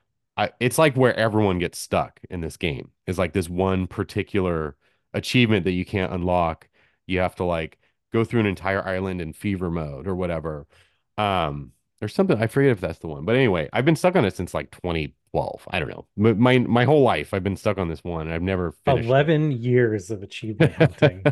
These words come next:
Speaker 1: <laughs> But it makes me feel good that other people are stuck at the exact same spot. Um, so I've been kinda curious. I wanna try this updated version. I have not yet, um,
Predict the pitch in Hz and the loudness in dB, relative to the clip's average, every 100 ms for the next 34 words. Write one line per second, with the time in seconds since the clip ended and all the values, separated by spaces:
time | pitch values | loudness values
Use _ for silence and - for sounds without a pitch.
0 | - - - - - 104 104 110 165 165 | 0 -2 -4 -8 -14 -12 -10 2 6 8
1 | 185 185 156 185 202 156 120 123 143 147 | 8 6 4 6 6 6 4 6 6 6
2 | 131 113 101 120 110 92 85 101 98 92 | 6 4 2 2 2 0 -2 -2 -4 -8
3 | 78 - 95 98 73 - _ _ _ - | -14 -8 -4 -4 -6 -14 _ _ _ -6
4 | 113 104 82 76 82 113 147 139 151 139 | -2 0 -2 -6 -12 0 4 6 4 4
5 | 123 110 131 123 110 110 104 - 104 90 | 2 2 2 4 4 2 2 0 -2 -2
6 | - 92 95 82 80 78 80 76 82 90 | -8 -8 -6 -6 -6 -8 -8 -6 -4 -2
7 | 85 73 71 65 _ 90 78 69 69 | -2 -4 -10 -12 _ -6 -6 -8 -12